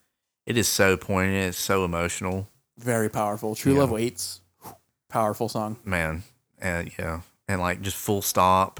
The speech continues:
Speaker 1: and just Dex Dark.
Speaker 2: Oh, yeah.
Speaker 1: When he's just asking, just into the void, like, like, "Are you done with me?" Like, just talking to, like, his wife. And it's just like, and that is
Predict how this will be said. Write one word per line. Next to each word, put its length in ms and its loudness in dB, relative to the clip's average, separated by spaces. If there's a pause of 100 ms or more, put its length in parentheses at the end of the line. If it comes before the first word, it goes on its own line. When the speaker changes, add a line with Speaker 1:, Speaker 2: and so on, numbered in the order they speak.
Speaker 1:
and 180 0
just 260 -2
Dex 300 2
Dark. 480 0 (340)
Speaker 2:
Oh, 120 -8
yeah. 240 -6 (160)
Speaker 1:
When 100 4
he's 140 4
just 160 2
asking, 680 4
just 180 -8
into 260 2
the 160 4
void, 500 2
like, 500 -4 (260)
like, 120 -8
"Are 80 0
you 160 2
done 240 2
with 120 0
me?" 300 -2 (180)
Like, 200 -4
just 140 -6
talking 300 2
to, 80 0
like, 160 0
his 180 0
wife. 420 0
And 80 -2
it's 100 -2
just 180 -4
like, 360 -2 (320)
and 140 4
that 140 8
is 240 4